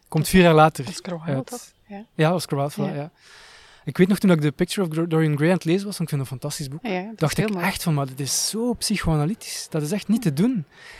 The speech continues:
Speaker 1: En eigenlijk, eh, Jekyll and Hyde heeft, heeft ook iets heel, het is alsof dat in die tijdsgeest, dat er daar wel iets zat, zo. Dat,
Speaker 2: Hmm.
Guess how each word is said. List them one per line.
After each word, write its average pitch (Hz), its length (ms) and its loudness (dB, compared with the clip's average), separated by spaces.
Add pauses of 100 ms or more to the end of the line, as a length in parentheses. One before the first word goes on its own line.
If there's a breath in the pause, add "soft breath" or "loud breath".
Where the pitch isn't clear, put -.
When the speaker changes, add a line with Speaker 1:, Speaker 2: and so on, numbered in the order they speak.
(160 loud breath)
Speaker 1:
En 160 140 2
eigenlijk, 165 400 4 (220)
eh, 147 360 -2
Jekyll 156 280 2
and 139 120 0
Hyde 196 260 0
heeft, 165 220 -2
heeft 180 220 -6
ook 214 100 -2
iets - 180 -2
heel, 214 300 4 (440 loud breath)
het - 120 -6
is 160 80 6
alsof 165 180 6
dat 160 100 8
in 156 60 6
die 151 120 2
tijdsgeest, 240 720 0
dat 185 120 2
er 170 60 4
daar 147 160 4
wel 190 120 2
iets 247 220 -2
zat, 214 200 -6
zo. 135 360 -4 (120)
Dat, 165 280 0
Speaker 2:
Hmm. 151 320 -2